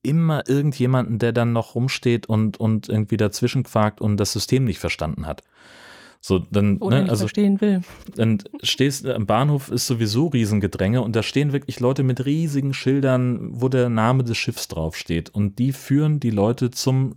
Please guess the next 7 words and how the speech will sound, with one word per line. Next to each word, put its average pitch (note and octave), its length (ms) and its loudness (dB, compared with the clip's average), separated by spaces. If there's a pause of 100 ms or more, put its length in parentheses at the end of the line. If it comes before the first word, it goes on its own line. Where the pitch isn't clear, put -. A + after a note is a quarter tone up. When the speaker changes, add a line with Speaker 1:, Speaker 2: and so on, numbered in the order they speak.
Speaker 1:
Shuttlebus, - 800 -2 (100)
der G#2+ 120 4
genau A2 380 4
zu - 220 -8
dem A2 260 0
Schiff - 220 -4
fährt. - 260 -6